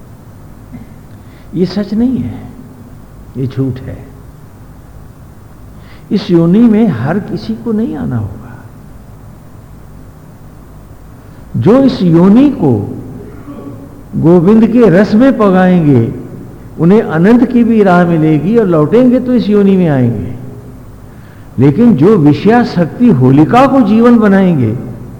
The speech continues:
उन्हें फिर नाना पतित योनियों में प्रायश्चित के लिए जाना होगा।" लौटना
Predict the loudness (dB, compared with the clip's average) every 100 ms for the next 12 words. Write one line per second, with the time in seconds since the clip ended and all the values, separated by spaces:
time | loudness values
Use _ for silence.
0 | -20 -20 -20 -20 -20 -20 -10 -2 2 2
1 | 2 2 2 2 2 2 0 0 0 2
2 | 2 4 4 4 4 4 4 2 2 0
3 | -4 -10 -12 -14 -16 -12 -4 -2 -2 -4
4 | -6 -4 -2 0 0 -2 -8 -10 -14 -16
5 | -18 -18 -18 -20 -20 -20 -20 -20 -20 -20
6 | -20 -20 -20 -20 -20 -20 -20 -20 -20 -20
7 | -20 -20 -20 -20 -8 0 2 2 2 2
8 | 2 0 -2 -8